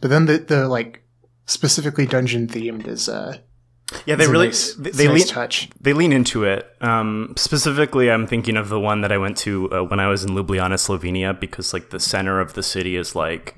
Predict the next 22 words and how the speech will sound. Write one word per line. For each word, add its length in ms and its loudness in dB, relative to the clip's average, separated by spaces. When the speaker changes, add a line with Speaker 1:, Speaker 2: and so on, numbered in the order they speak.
Speaker 2:
a 100 -4
castle 520 -2
on 120 -2
a, 220 -8
on 100 -4
a 40 -4
mountain. 480 -2
Um, 220 -2
Speaker 1:
Mm-hmm. 120 2
Speaker 2:
so, 220 2
like, 220 -2
everything 680 -4
kind 200 -4
of, 160 -8
like, 400 -8
uh, 260 -4
leading 300 -4
up 160 -4
to 180 -4
it 120 0
is, 280 -4
um, 440 -4